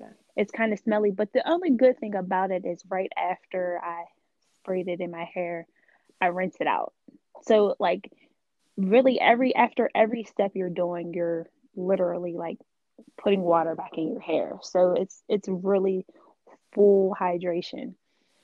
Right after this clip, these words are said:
Speaker 1: So would you consider adding an es-, a spray to it? And it's, I mean, essential
Speaker 2: You know
Speaker 1: oil
Speaker 2: what?
Speaker 1: to it, like maybe a
Speaker 2: I was getting
Speaker 1: peppermint
Speaker 2: ready to
Speaker 1: oil or
Speaker 2: say you
Speaker 1: something?
Speaker 2: could, you could definitely do that.
Speaker 1: Eucalyptus?
Speaker 2: Um, only
Speaker 1: Tea
Speaker 2: reason
Speaker 1: tree
Speaker 2: why
Speaker 1: oil?
Speaker 2: I,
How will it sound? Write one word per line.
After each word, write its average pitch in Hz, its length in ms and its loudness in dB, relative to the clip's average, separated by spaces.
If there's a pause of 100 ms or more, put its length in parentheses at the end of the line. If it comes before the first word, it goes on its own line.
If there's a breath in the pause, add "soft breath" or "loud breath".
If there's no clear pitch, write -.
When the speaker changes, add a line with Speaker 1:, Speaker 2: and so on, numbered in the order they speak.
(140)
Speaker 1:
So - 360 0
would 202 300 2
you 220 200 -2
consider 214 720 -2
adding 175 720 -4
an 151 200 -6
es-, - 220 -10 (100)
a 151 140 -4
spray 147 500 -4
to 226 300 -2
it? 247 300 0
And 151 120 -10
it's, 160 200 -10
I 147 80 -6
mean, 143 240 -6
essential 180 580 0
Speaker 2:
You 320 80 8
know 330 160 4
Speaker 1:
oil 330 40 0
Speaker 2:
what? 320 200 2
Speaker 1:
to 220 160 2
it, 220 160 -2
like 180 180 -8
maybe 170 260 -2
a 269 60 2
Speaker 2:
I 320 40 4
was 330 180 0
getting 330 220 2
Speaker 1:
peppermint - 20 6
Speaker 2:
ready 285 300 2
to 277 100 2
Speaker 1:
oil 294 100 0
or 294 100 2
Speaker 2:
say 269 140 4
you 254 220 0
Speaker 1:
something? 302 60 -6
Speaker 2:
could, 302 180 0 (140)
you 302 160 8
could 320 160 2
definitely 277 400 2
do 190 360 0
that. 285 280 2
Speaker 1:
Eucalyptus? 202 680 -10
Speaker 2:
Um, 233 540 2
only 330 340 4
Speaker 1:
Tea 254 180 6
Speaker 2:
reason - 20 2
Speaker 1:
tree 269 220 6
Speaker 2:
why 247 460 6
Speaker 1:
oil? 247 120 -6
Speaker 2:
I, 214 320 0